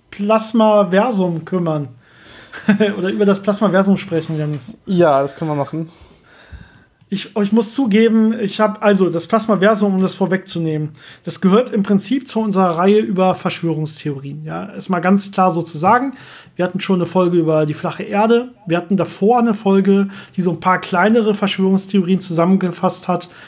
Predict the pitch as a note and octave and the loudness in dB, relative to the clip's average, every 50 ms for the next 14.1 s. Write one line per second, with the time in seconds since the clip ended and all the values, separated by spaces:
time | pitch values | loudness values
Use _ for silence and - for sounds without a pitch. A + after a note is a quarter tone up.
0 | - - _ - F#3 F3+ E3+ D3 F3+ E3+ E3+ F3 E3+ F3 F3 E3+ E3+ E3+ E3 D#3 | -20 -18 _ -2 0 2 2 2 2 2 2 2 2 2 2 0 -2 -2 -2 -4
1 | D#3+ - - A3 F#3 E3 D#3 - F#3+ D#3+ E3+ D#3 C#3+ E3+ F3 F3 - F3+ D3+ D#3 | -6 -10 -8 -4 -2 0 0 0 0 -2 -2 0 2 2 0 2 0 0 2 2
2 | D#3+ D#3 D#3 E3 E3 D#3 D#3 - - - - - - - - - _ - - G3+ | 2 2 0 0 -2 -4 -4 -8 -14 -20 -20 -20 -20 -20 -20 -20 _ -4 0 2
3 | F#3 F3+ F3+ F3+ E3 - - - D#3+ - - G3+ G3 - G#3+ G3 E3 E3+ F3 G#3 | 2 2 2 0 -4 -4 -4 -4 -4 -2 -2 -2 0 2 0 0 2 2 2 2
4 | G3+ A3 A3+ G3+ G#3+ G3 - - G3 F3+ - - F3 F3 F3 F3 - - - F3 | 2 2 2 2 0 -2 -2 -2 -2 -2 -2 -2 -2 0 0 -2 -2 -6 -2 0
5 | G3 B3+ B3 - A#3+ F#3 F3 F#3+ A#3 B3 - - _ _ - - - - _ _ | 0 2 2 0 0 2 2 2 0 -2 -4 -12 _ _ -20 -20 -20 -20 _ _
6 | - G3 F#3+ G3 A3 A3 - G#3+ G#3 G#3+ B3+ C#4 D4 C#4 A3+ - - A3 G#3+ F3+ | 0 2 4 4 4 4 2 2 2 2 2 2 0 -4 -2 -2 0 2 2 2
7 | E3 G#3 A3+ A#3 B3 G#3 F#3+ G3+ G3 G3 F3 F#3 - - A3+ A#3+ G#3+ F3 G3 A#3 | 2 0 0 2 2 2 2 4 2 2 2 0 0 2 2 2 2 2 0 0
8 | A#3 - C4 A#3 A#3 A#3 G3+ F3+ G#3+ A3 - A3 G#3+ A3+ A3 - - A3 G#3 - | 0 0 0 0 2 2 2 2 0 0 0 -2 -2 -2 -2 -4 -4 -6 -6 -4
9 | - G3+ A3+ G#3+ G3+ G#3+ F#3+ F#3 F3+ - - F#3 F#3 G#3+ A3+ - - - A3 G3+ | -2 -2 0 2 2 2 2 2 2 0 0 2 2 2 0 -2 -2 0 0 0
10 | G3+ - F#3+ E3 F3+ E3+ F3 D#3 D#3 F#3 A3 G3+ F3 E3 D#3 E3+ G3 - - - | 0 -2 -4 -4 -2 -2 0 0 0 0 0 -2 -2 -2 -2 -2 -2 -4 -6 -12
11 | - - - - - - - - - F#3 G#3+ A3 C4+ A3 - G#3 G#3 G#3 G3+ G#3 | -18 -20 -20 -20 -20 -20 -18 -4 -2 -2 0 0 0 -2 0 2 2 2 4 2
12 | G3 - - D4 - - - C#4+ C4+ A3 G3+ G#3 A3+ A3+ G#3 G3 F#3+ F#3+ F#3+ F#3 | 2 2 0 -2 -2 -2 0 0 2 4 4 4 4 4 4 2 2 2 2 0
13 | F#3 - G#3 G#3 F#3 G3 F#3+ D#3+ D#3+ G3 B3+ C#4 - - - E3 E3+ G3 A3+ - | 0 0 0 0 2 0 0 0 0 0 -2 -2 -4 -4 -2 -2 -2 -2 -2 -6
14 | - - | -12 -20